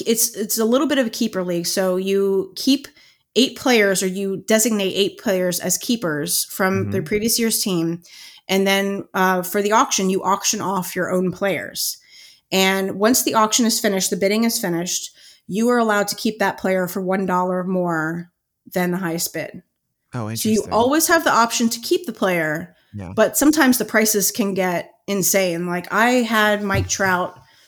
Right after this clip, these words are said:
Speaker 1: from his rookie season through maybe two years ago.
Speaker 2: And you always kept the
Speaker 1: And
Speaker 2: extra dollar
Speaker 1: I
Speaker 2: you went for it, yeah.
Speaker 1: often paid an exorbitant amount because they knew I was gonna keep him. And there were times I paid sixty-five dollars for Mike
Speaker 2: Right,
Speaker 1: Trout,
Speaker 2: right.
Speaker 1: you know?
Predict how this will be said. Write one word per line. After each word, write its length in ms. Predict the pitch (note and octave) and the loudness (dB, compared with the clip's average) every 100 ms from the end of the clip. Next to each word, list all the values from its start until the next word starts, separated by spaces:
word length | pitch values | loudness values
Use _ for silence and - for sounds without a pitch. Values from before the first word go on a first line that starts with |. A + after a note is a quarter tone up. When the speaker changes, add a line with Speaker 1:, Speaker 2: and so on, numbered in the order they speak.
| G2+ | -14
Speaker 1:
from 500 | - A3 G3 F#3+ - | 0 2 2 0 -2
his 240 | F#3+ F#3+ G#3 | -2 0 0
rookie 220 | G#3+ A3+ | -2 0
season 580 | - A3 G#3 G3+ G3 F#3+ | 0 0 0 -2 -4 -6
through 640 | - G3 G3 F#3 F3+ - _ - | -8 -4 -2 -2 -4 -8 _ -6
maybe 300 | F3 F#3+ G#3+ | -4 -4 -4
two 240 | - G#3 | -6 -4
years 340 | G#3+ A3 A#3 | -2 -2 -2
ago. 420 | B3+ C4+ C#4 D4+ D4+ | -2 -2 0 0 -2
Speaker 2:
And 80 | B2 | -4
you 80 | B2 | -4
always 220 | A#2 A2+ - | -4 -6 -10
kept 180 | - D#3+ | -8 -6
the 80 | C3 | 0
Speaker 1:
And 240 | A2 G3+ G3+ | 4 4 4
Speaker 2:
extra 180 | G3 | 6
dollar 0 | |
Speaker 1:
I 280 | A3+ A3+ A3+ G3+ | 6 4 0 -6
Speaker 2:
you 80 | |
went 140 | F3+ G#2+ A2 | -10 -12 -12
for 140 | A#2 | -12
it, 60 | B2 | -2
yeah. 60 | G3+ | 2
Speaker 1:
often 680 | G#3 G#3+ G#3 F#3+ F#3 F#3+ - _ | 2 2 -2 0 -2 -6 -10 _
paid 400 | - A3 F#3+ F#3 | -6 -2 0 0
an 160 | E3+ F#3 | 0 -2
exorbitant 680 | F3+ F3 F3 G3+ G#3 G3 F3+ | -2 -2 -2 -2 -2 -2 -2
amount 260 | F3 F3 | -2 -4
because 240 | F3 G3 - | -4 -4 -2
they 100 | F#3 | 0
knew 240 | F#3+ G#3+ | 2 2
I 60 | F#3 | 2
was 140 | F3 | -2
gonna 140 | - D#3+ | -4 -6
keep 240 | - D#3+ | -6 -6
him. 380 | D#3 D3+ E3+ F3 _ - _ - | -6 -4 -6 -8 _ -20 _ -12
And 140 | D#3 G3 | -2 2
there 80 | G#3+ | 4
were 80 | |
times 340 | G#3+ G#3+ G#3 F#3+ | 4 2 2 2
I 100 | F#3 | 0
paid 360 | F#3 F#3+ F#3 | 0 0 0
sixty-five 680 | - - G#3+ - F#3 F3+ F#3 | -2 -2 -2 -2 0 0 0
dollars 460 | F3+ F3+ F3+ F3+ - | 0 0 0 -2 -4
for 100 | F#3+ | -4
Mike 180 | F#3 E3+ | -4 -4
Speaker 2:
Right, 40 | |
Speaker 1:
Trout, 360 | - F3+ E3 - | -2 0 -2 -4
Speaker 2:
right. 100 | G3+ | -4
Speaker 1:
you 60 | |
know? 360 | F3+ F3 F3 F3 | -2 -2 -2 -6